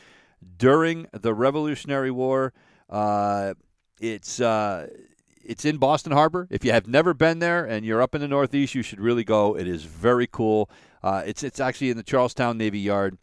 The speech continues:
And, uh, it, it, look, it was in the Barbary Wars, in the War of eighteen twelve. Uh,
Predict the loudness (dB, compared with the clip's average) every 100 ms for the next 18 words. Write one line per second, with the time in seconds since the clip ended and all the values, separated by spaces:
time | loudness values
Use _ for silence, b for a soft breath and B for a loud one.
0 | b b b b b -8 -6 -4 -4 0
1 | 2 2 2 -2 -8 _ -4 -2 0 -2
2 | -4 -2 0 -2 -6 -6 -4 -6 -8 -16
3 | -20 _ -10 -8 2 4 4 2 0 2
4 | 0 -2 -8 -18 _ _ _ _ _ _
5 | _ _ -6 -4 0 2 4 2 2 -4
6 | -6 0 4 4 0 -4 -20 b b b
7 | b _ 0 2 2 2 2 0 -4